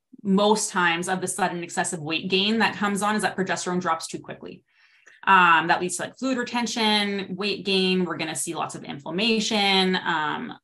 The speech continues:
again, weight loss resistance, things like that. But if we can get cortisol to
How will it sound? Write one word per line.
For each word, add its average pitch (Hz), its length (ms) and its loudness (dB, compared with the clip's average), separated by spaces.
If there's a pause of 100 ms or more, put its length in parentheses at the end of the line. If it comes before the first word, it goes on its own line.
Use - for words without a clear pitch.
(120)
again, 175 300 -2
weight 160 160 -6
loss 151 240 -4
resistance, 208 560 -4
things 175 240 -4
like 147 220 -8
that. 151 360 2 (480)
But 196 320 4 (100)
if 208 180 -2
we 220 80 -2
can 214 100 -2
get 190 160 0
cortisol 185 600 0
to 165 320 -6